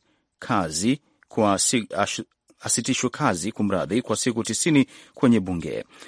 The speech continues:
Adhabu hiyo ingetosha kuitisha uchaguzi mdogo ambao ungemsababisha Johnson apoteze kiti chake katika bunge,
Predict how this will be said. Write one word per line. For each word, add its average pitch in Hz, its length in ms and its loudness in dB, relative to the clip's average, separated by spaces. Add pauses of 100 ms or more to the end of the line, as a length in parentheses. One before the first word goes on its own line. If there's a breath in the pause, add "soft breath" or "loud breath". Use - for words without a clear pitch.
(260 soft breath)
Adhabu 127 300 6
hiyo 143 460 6
ingetosha 110 920 2
kuitisha 92 560 -4
uchaguzi 92 480 -2
mdogo 110 400 2 (340 soft breath)
ambao 113 500 6
ungemsababisha 104 880 0
Johnson 104 420 0
apoteze 98 640 -2
kiti 85 180 -10
chake 101 260 -2
katika 98 300 -2
bunge, 104 380 0